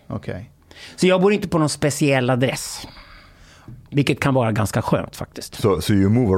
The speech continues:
Speaker 3: around?
Speaker 2: Jag flyttar omkring, ja, det kallas nomadism. Det är
Speaker 3: Ja.
Speaker 2: normaltillståndet för människor egentligen, att flytta omkring och vara i rörelse hela tiden.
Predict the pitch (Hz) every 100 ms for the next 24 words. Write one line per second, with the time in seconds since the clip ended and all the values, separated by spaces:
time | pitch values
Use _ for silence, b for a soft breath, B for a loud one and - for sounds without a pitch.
0 | 113 139 82 76 71 - B B B -
1 | 165 147 185 - 151 143 160 104 110 117
2 | 127 127 107 123 104 107 92 92 - -
3 | B B B - - - 113 117 135 131
4 | 98 113 101 131 123 113 - 95 87 -
5 | - - - 110 107 - - 101 98 104
6 | 107 101 101 101 101 95 98 - - 95